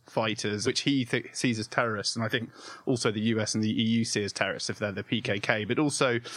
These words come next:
you know, people who are connected to the Gulenist movement who mounted a coup attempt a few years ago, and also apparently some of the people on this list are journalists. So, Swedish dipl-, so then he came up with a list of thirty-three people that he wanted Sweden and Finland to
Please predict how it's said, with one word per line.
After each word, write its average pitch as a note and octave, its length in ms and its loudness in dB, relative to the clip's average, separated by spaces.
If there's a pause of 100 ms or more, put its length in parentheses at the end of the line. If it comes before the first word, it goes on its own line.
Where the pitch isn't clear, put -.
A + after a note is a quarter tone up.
(420)
you C3 80 6
know, A2+ 140 4
people B2 360 0
who A#2+ 60 2
are A2+ 40 0
connected - 440 -2
to - 100 0
the G#2+ 180 0 (440)
Gulenist C#3+ 580 2
movement B2+ 800 2 (140)
who A#2 420 2 (300)
mounted A2+ 340 0
a A2+ 60 0
coup B2 580 2
attempt - 280 -2
a - 40 -12
few A#2+ 160 0
years A2 220 0
ago, G#2+ 340 0 (260)
and B2 160 4
also A#2 600 2 (120)
apparently A2+ 720 0 (340)
some B2+ 220 2
of A#2 60 0
the A#2 80 -6
people A#2+ 240 -2
on A2 80 2
this A2 160 0
list A#2 240 -2
are A2+ 40 -2
journalists. A2+ 600 0
So, C3+ 160 2
Swedish E3 420 0
dipl-, - 480 -2
so C#3+ 200 2
then F3+ 200 2
he F3 80 2
came D#3 240 2
up - 80 0
with C3+ 140 2
a C3 60 4
list D#3 340 2
of C3+ 80 2
thirty-three C3 640 2
people C3 380 0
that G2+ 100 -4
he A#2 160 2
wanted A#2 320 0
Sweden A#2 300 2
and A2 120 0
Finland A2+ 420 0
to A2+ 220 0